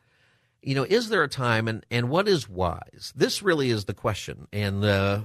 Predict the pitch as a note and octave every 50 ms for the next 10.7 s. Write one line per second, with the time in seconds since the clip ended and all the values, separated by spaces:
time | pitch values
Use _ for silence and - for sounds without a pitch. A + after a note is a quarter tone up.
0 | - _ - - - C#3 C3+ C3+ C3+ A#2+ - C3+ B2+ A#2+ A2+ G#2+ G2+ G#2 F2+ A#2+
1 | D3 C3 G#2 F2+ E2 D2+ C#2+ - - - - - _ _ - G#2 G#2 G2+ G2 G2+
2 | G2 F#2+ - G#2+ - - G2+ G2 G#2+ B2 C#3 D3+ - _ _ - A#2 A2+ G#2+ G#2+
3 | - - G2 E2+ E2+ F#2 F#2 G2 G#2 G#2 A2 G#2 - - - G2+ F#2 E2+ - F2
4 | E2 E2+ D2 D2+ E2 E2+ - F#2 G2 C#3 F3 E3 A#2 G2+ F#2+ F2 F2 G2 A2 A#2+
5 | - G2+ G2+ G#2 - C3 D3 E3 D3 A#2+ - C3+ B2+ A#2 G#2 F#2+ G2 G#2 B2+ A#2
6 | F#2+ - - - - - G2 B2 D3+ D3+ D3 C#3+ C#3 C3 - - - - - C#3
7 | G2+ D2 - - _ _ _ _ _ _ _ - G#2+ A2 A#2+ C3 C#3 D#3 B2+ B2+
8 | C#3+ D3+ C3+ A#2+ A2+ A2+ A#2 A#2 B2 A#2+ A#2+ C3+ D3+ D#3+ D#3 D#3 D3 C#3 C3 A2+
9 | - - - _ _ _ _ _ _ _ _ _ _ - - G#2+ B2 D3+ D#3 C3+
10 | A2+ F#2 D#2 C2+ A1+ - - - D2 A#1 - - - -